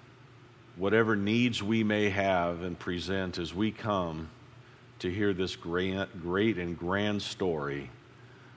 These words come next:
of the rebuilding of these walls in Jerusalem in Nehemiah's day. So bless us, we pray, in Jesus' name. Amen.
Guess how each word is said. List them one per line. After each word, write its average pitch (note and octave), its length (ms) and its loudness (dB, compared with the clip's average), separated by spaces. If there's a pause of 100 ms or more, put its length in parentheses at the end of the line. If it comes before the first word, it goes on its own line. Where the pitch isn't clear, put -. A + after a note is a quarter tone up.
(140)
of E2 160 -8
the E2+ 80 -4
rebuilding F2 560 0
of E2 120 -4
these E2+ 280 -4
walls C#2+ 720 -10 (920)
in D#2+ 140 -8
Jerusalem D2+ 760 -6 (140)
in D2 220 -8
Nehemiah's D#2 680 -6
day. - 300 -12 (680)
So - 220 -6
bless F#2+ 380 0
us, F2 200 -2
we D#2+ 120 -4
pray, C#2+ 320 -6
in C#2+ 80 -8
Jesus' D2+ 440 -8
name. C2 120 -12 (580)
Amen. C2+ 320 -10